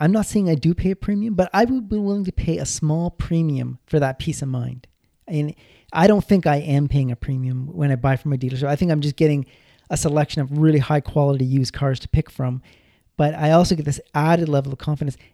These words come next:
And the other thing they, they do at these dealerships, is, I know this is true with Honda, is they have this, and I can't believe they do this, I have this thirty-day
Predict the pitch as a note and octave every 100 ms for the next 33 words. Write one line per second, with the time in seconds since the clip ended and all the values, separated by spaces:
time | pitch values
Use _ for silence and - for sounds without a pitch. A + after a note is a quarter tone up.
0 | - G3+ G3+ C#4+ E4 C#4+ G3+ D3+ B2 D#3
1 | C#3+ B2+ D3 C#3 D#3 C#3+ C#3+ - _ _
2 | _ - D3+ D3 D3+ - B3+ _ - A#3
3 | D#3 F#3 D3+ D#3+ F3+ F#3 D#3+ - D3 -
4 | - D3 C3+ B2 - _ _ _ _ -
5 | D#3+ D3+ - _ _ _ - F3+ - A3
6 | - F#3+ - - - _ - D3+ - G#3+
7 | G#3 F3 C#3+ B2+ D#3 C3 - _ _ _
8 | - D3 D#3+ D#3 - - G3 B3 C#4 B3+
9 | - C#3 C#3 C#3+